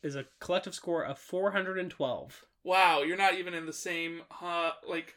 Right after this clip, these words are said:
Speaker 2: first digit as me. You have a higher first digit. Well, congratulations, Tyler. You have won this
Speaker 1: Thank you, thank you, thank you.
Speaker 2: Christmas
Speaker 1: You know what?
Speaker 2: draft.
Speaker 1: And this is, like, a good, like, I would watch all five of these movies back to back. This is a fun list.
Speaker 2: Yeah.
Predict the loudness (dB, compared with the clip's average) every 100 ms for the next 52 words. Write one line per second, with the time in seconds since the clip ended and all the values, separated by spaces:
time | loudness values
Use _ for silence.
0 | _ _ _ _ 0 0 2 0 0 -4
1 | -4 -6 -4 -4 -4 -4 -4 -4 -8 -8
2 | -10 -10 -16 -18 -20 -20 -10 4 6 6
3 | 2 -6 2 6 8 10 8 8 0 0
4 | 4 6 4 6 8 8 8 8 6 4
5 | 4 6 6 6 4 4 4 6 6 6
6 | 6 8 8 2 8 12 12 12 12 10
7 | 8 8 8 8 8 8 8 8 8 8
8 | -6 4 8 10 10 8 8 8 6 6
9 | 2 0 2 0 0 0 0 0 0 0
10 | -2 2 2 4 0 0 -2 -6 -8 -10
11 | -2 0 0